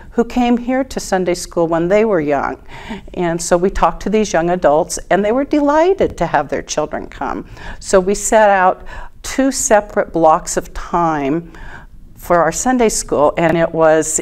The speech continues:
in, um, we did our first one at Advent. So for just four Sundays, the kids came,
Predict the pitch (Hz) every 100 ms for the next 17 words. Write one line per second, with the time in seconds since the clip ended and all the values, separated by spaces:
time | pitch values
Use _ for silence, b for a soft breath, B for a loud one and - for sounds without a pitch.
0 | - 156 156 151 156 B B B B B
1 | - - 147 139 147 147 - - 147 160
2 | 180 180 160 - 240 - 214 208 160 156
3 | 135 123 196 - B B - 175 175 202
4 | 294 - - 269 - 254 247 226 131 -
5 | - - B B - 170 170 196 175 -
6 | 185 190 180 185 196 190